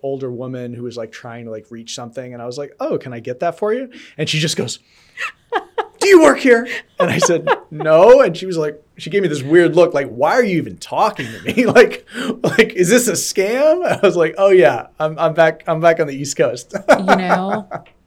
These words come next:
Speaker 2: when I moved to New York City, that was my experience early. I remember,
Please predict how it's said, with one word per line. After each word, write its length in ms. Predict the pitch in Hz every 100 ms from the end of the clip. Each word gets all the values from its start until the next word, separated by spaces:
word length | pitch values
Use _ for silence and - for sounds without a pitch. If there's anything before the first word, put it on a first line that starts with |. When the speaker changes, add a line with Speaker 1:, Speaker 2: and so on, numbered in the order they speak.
| _ _ _ _ _ -
Speaker 2:
when 200 | 196 196
I 380 | 190 180 202 226
moved 300 | 202 160 165
to 100 | -
New 60 | 165
York 240 | 160 151
City, 600 | - - - - - - _ _ _ 180
that 380 | 160 165 165
was 1000 | 170 170 165 165 - - - 165 - - _ -
my 180 | -
experience 800 | - - - - - - 170 - -
early. 320 | - - -
I 100 | -
remember, 840 | 185 196 196 185 180 175 165 165